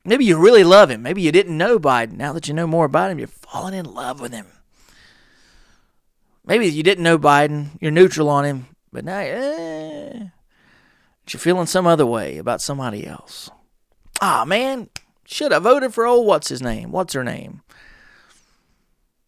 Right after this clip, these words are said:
Maybe you forget about that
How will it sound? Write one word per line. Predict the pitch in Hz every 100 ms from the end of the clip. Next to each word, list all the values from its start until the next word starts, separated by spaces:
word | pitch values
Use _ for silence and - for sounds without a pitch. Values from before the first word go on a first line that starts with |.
| _ _ _ _ _ _ _ _ _ _ _ _ _ _
Maybe | 151 233 285
you | 277
forget | 233 190 233
about | 247 131 110
that | - -